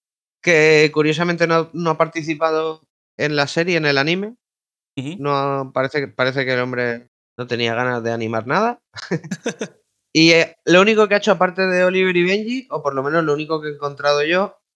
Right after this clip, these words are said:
Speaker 1: ha sido Hungry Heart, en inglés,
Speaker 2: Ujú.
Speaker 1: ¿vale? No sé cómo es en... en
Speaker 2: Sí, también es,
Speaker 1: en
Speaker 2: también
Speaker 1: japonés.
Speaker 2: está, también está en latino esa,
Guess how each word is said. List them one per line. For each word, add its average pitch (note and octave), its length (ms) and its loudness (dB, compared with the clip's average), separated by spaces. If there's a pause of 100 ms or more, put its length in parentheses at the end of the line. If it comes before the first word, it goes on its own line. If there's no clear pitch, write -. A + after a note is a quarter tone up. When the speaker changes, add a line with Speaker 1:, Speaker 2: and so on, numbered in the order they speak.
(420)
Speaker 1:
ha E3 120 4
sido G3 720 2 (160)
Hungry F3+ 320 2
Heart, - 460 0 (400)
en C#3 140 -2
inglés, C3+ 320 0
Speaker 2:
Ujú. F#3 100 -6
Speaker 1:
¿vale? D3 200 2
No C#3 120 -6
sé C#3+ 100 -8
cómo B2+ 200 -8
es B2+ 100 -16
en... A#2+ 320 -10
en A2+ 580 -16 (320)
Speaker 2:
Sí, D#3+ 440 -4
también D3 240 -6
es, D#3 60 -8
Speaker 1:
en C#3 40 -10
Speaker 2:
también D#3 260 -2
Speaker 1:
japonés. B2 140 -2
Speaker 2:
está, D#3 400 -4 (120)
también C#3+ 200 -6
está D#3+ 140 -6
en D3+ 60 -6
latino C#3 280 -6
esa, A#2+ 240 -8